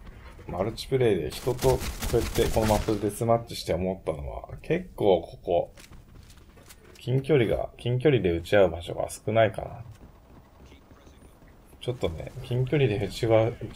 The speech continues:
撃ち合う場所が少ないとエムピーセブン使うと大変なんだよね。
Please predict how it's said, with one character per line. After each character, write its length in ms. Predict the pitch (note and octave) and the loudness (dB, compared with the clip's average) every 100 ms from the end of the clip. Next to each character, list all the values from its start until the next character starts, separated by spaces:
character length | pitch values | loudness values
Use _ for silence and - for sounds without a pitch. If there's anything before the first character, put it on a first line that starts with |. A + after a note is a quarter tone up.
| - | -8
撃 80 | A2 A2 | -8 2
ち 120 | C3 | 6
合 180 | B2 A#2 | 8 6
う 40 | G2 | 2
場 100 | G#2 | 2
所 160 | G#2+ | 2
が 80 | G2+ | 2
少 240 | - - | 0 2
な 140 | A#2+ A2 | 4 6
い 80 | G#2 | 4
と 120 | F#2 | 0
エ 60 | |
ム 140 | G2+ A2 | 0 -2
ピ 140 | C3 | -2
ー 80 | B2 | 0
セ 140 | C3+ | 4
ブ 120 | C3 A2 | 2 2
ン 80 | |
使 180 | F#2+ - | -2 -2
う 100 | E2+ | -2
と 120 | E2+ | -2
大 240 | - F#2+ G2+ | -4 -2 -2
変 180 | A2 A2+ | 0 2
な 140 | G#2+ | 2
ん 60 | D#2+ | 0
だ 100 | C2 | -8
よ 80 | |
ね。 240 | B1 - | -12 -14